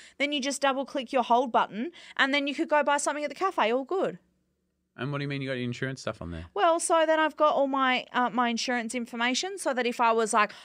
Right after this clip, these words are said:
Speaker 1: at the doctor, I could scan that on my phone instead of, like, needing the physical card.
Speaker 2: So what I do when I'm at the doctor
Speaker 1: I've got my Medi-, uh, got my Medicare card and everything, which is, like, so annoying.
Speaker 2: Yeah, that is so annoying.
Speaker 1: Like, you've never got it with ya?
Speaker 2: No.
Speaker 1: No.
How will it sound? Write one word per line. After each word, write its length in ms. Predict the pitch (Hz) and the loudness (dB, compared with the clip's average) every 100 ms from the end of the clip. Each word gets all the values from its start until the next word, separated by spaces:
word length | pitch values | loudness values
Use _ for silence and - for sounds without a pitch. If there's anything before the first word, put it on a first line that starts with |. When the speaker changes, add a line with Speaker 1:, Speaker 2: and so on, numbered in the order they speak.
| - | 0
Speaker 1:
at 140 | 233 | 2
the 80 | 185 | 2
doctor, 400 | 214 214 - 202 196 | 2 0 4 2 4
I 120 | 220 | 2
could 180 | - 190 | 0 -2
scan 560 | - 226 202 208 202 202 | 0 2 4 2 2 2
that 180 | 220 - | 2 2
on 100 | 220 | 2
my 140 | 208 | 0
phone 300 | 208 214 226 | 2 2 2
instead 240 | 220 240 | 0 0
of, 80 | 208 | 2
like, 160 | 208 165 | 2 2
needing 300 | 208 196 196 | 0 0 -2
the 80 | 190 | -4
physical 400 | - 190 190 196 | -4 -4 -4 -8
card. 400 | - 165 156 311 494 | 0 4 6 4 2
Speaker 2:
So 280 | - 120 117 | -2 0 0
what 160 | 117 135 | 2 4
I 280 | 127 123 123 | 4 4 4
do 180 | 113 | 0
when 140 | 107 107 | 0 0
I'm 180 | 104 107 | -2 -2
at 140 | 104 | -4
the 60 | 101 | -4
doctor 320 | 95 82 78 | -4 -4 -10
Speaker 1:
I've 200 | 60 135 | -8 -4
got 120 | - 214 | -2 2
my 120 | 220 | 2
Medi-, 260 | 208 214 | 2 0
uh, 140 | - 214 | 0 0
got 200 | 196 196 | 2 0
my 120 | 196 | 2
Medicare 440 | 196 214 240 262 | 0 0 -2 -4
card 360 | 240 247 254 247 | -2 2 2 2
and 100 | 240 | 0
everything, 380 | 240 247 320 330 | -2 -4 -6 -4
which 160 | 254 | -2
is, 100 | 233 | 0
like, 220 | 208 185 - - | 2 2 0 -10
so 240 | - 190 | -4 -4
annoying. 320 | 175 170 220 453 _ _ _ _ _ _ _ - | -4 -4 -6 -8 _ _ _ _ _ _ _ -14
Speaker 2:
Yeah, 300 | 107 95 76 - | -10 -8 -10 -14
that 180 | 98 95 | -10 -8
is 120 | 92 - | -8 -8
so 140 | 82 | -8
annoying. 280 | 82 82 - | -10 -12 -6
Speaker 1:
Like, 180 | 226 247 | 2 2
you've 160 | 285 320 | 4 0
never 240 | 285 302 262 | 2 2 4
got 120 | 220 | 2
it 60 | 165 | 2
with 160 | 170 | -2
ya? 220 | 165 120 196 - | -2 -2 -4 -8
Speaker 2:
No. 240 | 107 98 76 | -8 -8 -10
Speaker 1:
No. 140 | - | -10